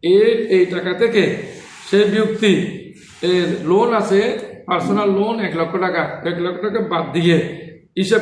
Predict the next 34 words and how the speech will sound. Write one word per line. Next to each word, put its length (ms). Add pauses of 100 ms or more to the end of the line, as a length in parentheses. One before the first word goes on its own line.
করলে 240
দেখা 300
যায় 220
চুয়াল্লিশ 440
লক্ষ 540
দুইশো 720
একান্ন 360
টাকা। 420 (360)
এই 640
চুয়াল্লিশ 360
লক্ষ 460
দুইশো 280
একান্ন 400
টাকার 280
সে 200
যাকাত 440
দিতে 200
হবে। 340 (580)
সেই 360
হিসেবে 540
দিবে 260 (600)
এক 220
লক্ষ 320
টাকা, 300
আ, 340
এক 160
লক্ষ 260 (100)
টাকায় 720
থেকে 280 (500)
যাকাত 320
দিতে 240
হবে 500
আড়াই 240
লক্ষ, 220